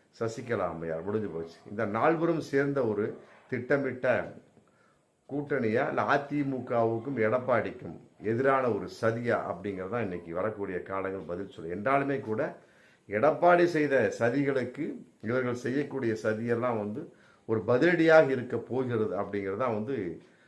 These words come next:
ரொம்ப எதிர்பார்ப்பா இருந்துகிட்டு இருக்கு. என்றாலும், ரெண்டாயிரத்தி இருபத்தி ஆறு சட்டமன்ற தேர்தல்ல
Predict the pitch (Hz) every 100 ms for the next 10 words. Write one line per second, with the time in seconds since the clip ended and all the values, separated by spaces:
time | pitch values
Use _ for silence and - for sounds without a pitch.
0 | _ - 156 190 170 107 90 82 85 -
1 | _ _ _ 101 113 120 127 123 131 117
2 | 104 107 107 87 87 87 110 139 160 123
3 | 113 156 165 160 160 131 120 160 196 196
4 | 175 160 143 - 147 139 131 107 117 110
5 | 110 143